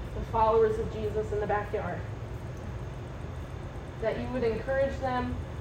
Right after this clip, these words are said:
with your very presence in your Spirit, that they would continue to grow in holiness, that they would continue to grow in becoming like Jesus, Emmanuel, until you come back and you are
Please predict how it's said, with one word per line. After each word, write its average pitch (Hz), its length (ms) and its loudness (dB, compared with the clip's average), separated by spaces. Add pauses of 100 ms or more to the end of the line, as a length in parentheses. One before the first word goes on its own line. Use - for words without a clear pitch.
with 226 180 2
your 220 80 4
very 220 360 2 (100)
presence 175 440 -2 (560)
in 208 120 2
your 190 100 -2
Spirit, - 480 -6 (1800)
that 214 160 0
they 220 120 8
would 233 180 2
continue 262 460 0
to 254 100 0 (120)
grow 247 420 6
in 233 180 2
holiness, 202 480 0
that 208 160 -2
they 214 120 0
would 214 140 2
continue 247 420 0
to 254 180 -4
grow 196 380 2 (320)
in 208 80 2
becoming 226 420 0
like 208 160 0 (180)
Jesus, 202 440 -4 (400)
Emmanuel, 190 560 -2 (1040)
until 214 260 0
you 233 220 0
come 226 120 -2
back 226 260 2 (680)
and 208 100 0
you 208 160 6
are 185 100 2